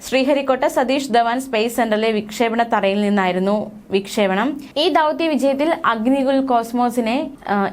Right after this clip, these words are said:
ഐ എസ് ആർ ഒ പ്രശംസിക്കുകയുണ്ടായി. ഇന്ത്യക്ക് ഇത് സുപ്രധാന നാഴികക്കല്ലാണെന്ന് അവർ വ്യക്തമാക്കി. വിക്ഷേപിച്ച് രണ്ട് മിനിറ്റിനുള്ളിൽ റോക്കറ്റ് ബംഗാൾ ഉൾക്കടലിൽ പതിച്ചു. ഒറ്റഘട്ടം മാത്രമുള്ള വിക്ഷേപണ വാഹനമാണ്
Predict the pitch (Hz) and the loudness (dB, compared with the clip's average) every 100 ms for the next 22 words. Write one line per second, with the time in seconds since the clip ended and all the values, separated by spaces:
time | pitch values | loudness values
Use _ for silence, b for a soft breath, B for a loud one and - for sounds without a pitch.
0 | - 240 277 269 285 277 247 - - - | 0 2 2 2 2 2 2 0 -6 -4
1 | 214 233 226 233 240 240 220 214 226 330 | -2 0 0 0 2 2 2 0 0 0
2 | 254 254 277 240 277 269 269 285 294 302 | 0 2 0 2 2 2 0 2 2 2
3 | 311 277 240 247 269 269 233 214 220 208 | 2 2 2 2 2 2 2 2 0 0
4 | 190 185 180 185 165 165 160 - B B | 2 0 0 -2 -4 -6 -8 -10 B B
5 | B 254 269 320 392 370 370 311 254 285 | B -4 -2 2 2 2 2 2 2 2
6 | 349 330 302 302 294 294 311 233 233 240 | 2 0 0 0 2 2 2 2 2 0
7 | 277 208 220 226 240 262 262 240 240 285 | -2 0 0 0 0 2 2 0 -2 0
8 | 262 220 143 - 208 170 - - - - | 0 0 -2 -2 -2 -2 -12 -16 -18 -20
9 | B B B - 262 269 370 285 285 285 | B B B 0 0 2 2 2 2 2
10 | 262 254 262 262 247 277 302 233 220 - | 2 2 0 0 2 2 2 -4 -6 -2
11 | 254 247 254 226 208 220 233 240 202 165 | 0 2 2 2 0 0 -2 0 -2 -4
12 | - | -8